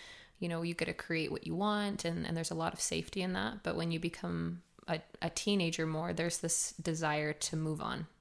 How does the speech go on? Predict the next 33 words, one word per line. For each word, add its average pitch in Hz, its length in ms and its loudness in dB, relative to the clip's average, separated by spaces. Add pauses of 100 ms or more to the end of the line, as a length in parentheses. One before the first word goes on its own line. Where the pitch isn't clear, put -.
(200)
right? 156 220 2
To - 80 -4
kind 156 200 0
of 151 80 -2
differentiate 156 600 0
from 147 160 -2
your 156 80 0
parents 180 500 2
and 156 100 0
your 151 100 -2
family 165 420 0
and 165 140 0 (560)
to - 80 -6
kind 175 180 6
of 156 140 4
own 165 420 6
and, 151 260 0
and 156 160 2
become. 151 540 0 (500)
And 165 180 2
so 156 300 4
I 147 100 4
think - 520 0
that 165 220 6
was 180 260 4
probably 160 460 2
my 151 120 2
biggest - 340 0
struggle 147 340 0
in 160 100 -2
high 165 160 -2
school 160 380 0
was 151 320 0